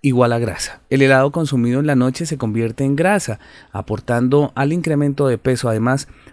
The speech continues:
por su composición de azúcar y leche, pues no te va a permitir una buena digestión. Nada de helado por la noche.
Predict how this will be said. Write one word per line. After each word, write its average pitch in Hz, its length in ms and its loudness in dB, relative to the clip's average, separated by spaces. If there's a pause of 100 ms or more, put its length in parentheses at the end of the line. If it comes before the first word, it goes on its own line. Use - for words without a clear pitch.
(100)
por 101 160 -4
su 113 140 -6
composición 127 560 0
de 156 80 4
azúcar 165 360 2
y 175 60 -2
leche, 170 320 0 (320)
pues 190 120 2
no 160 120 2
te 156 100 2
va 147 80 4
a 143 60 0
permitir 135 400 0
una 131 180 4
buena 131 460 2
digestión. 110 800 -4
Nada 143 420 4
de 135 100 2
helado 113 280 -2
por 110 140 -8
la 98 100 -10
noche. - 360 -18